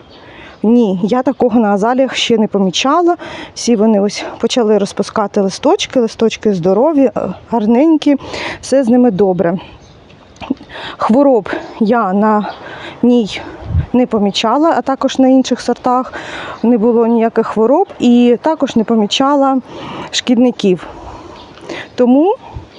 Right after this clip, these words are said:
лише потрібно зробити посадкову яму гарну, підживлювати, е, її навесні і все.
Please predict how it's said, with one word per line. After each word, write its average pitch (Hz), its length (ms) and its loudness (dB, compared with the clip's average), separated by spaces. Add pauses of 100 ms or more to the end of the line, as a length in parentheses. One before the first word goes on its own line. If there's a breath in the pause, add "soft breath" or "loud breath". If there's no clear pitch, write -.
(380 loud breath)
лише 247 420 0
потрібно 185 640 0 (200 loud breath)
зробити 214 480 0
посадкову 240 560 0
яму 381 360 2
гарну, 294 500 2 (1120 loud breath)
підживлювати, 302 1000 2 (100)
е, 220 520 0 (1120 loud breath)
її 240 560 4 (1040 loud breath)
навесні 247 520 2 (2000)
і 381 220 6
все. 294 460 0